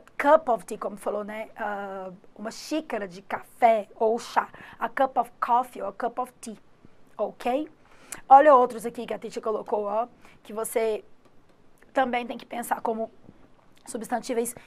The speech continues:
incontáveis, que não pode usar o I e o N pra eles, e sim some. Poderia perguntar se podia ser substituído, se antes deles colocariam um artigo e não, né? Então teria que colocar some, ó. Milk,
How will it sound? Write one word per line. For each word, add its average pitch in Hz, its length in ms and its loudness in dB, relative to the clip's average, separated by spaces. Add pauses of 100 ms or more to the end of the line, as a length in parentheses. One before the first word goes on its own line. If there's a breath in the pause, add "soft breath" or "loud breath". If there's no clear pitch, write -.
(100)
incontáveis, 254 720 -2
que - 80 -12
não 254 140 0
pode 254 220 -2
usar 254 200 0
o 233 140 -2
I 233 220 -2
e 220 60 -8
o 214 100 -8
N 214 160 -8
pra 220 120 -8
eles, 196 220 -8
e 214 60 -12
sim 240 180 -8
some. 214 500 -8 (520 soft breath)
Poderia 240 320 2
perguntar 247 400 2
se - 80 -10
podia 240 180 -10
ser 233 100 -14
substituído, 247 680 -10
se - 180 -6
antes 226 160 -2
deles 233 240 -4
colocariam 233 540 -6
um 226 180 -12 (340 loud breath)
artigo 247 640 2
e 240 40 -4
não, 240 500 -4
né? 220 200 -12
Então 220 200 -10
teria 220 240 -8
que 233 60 -10
colocar 220 320 -2
some, 214 400 -8
ó. 208 120 -8 (340 loud breath)
Milk, 269 540 2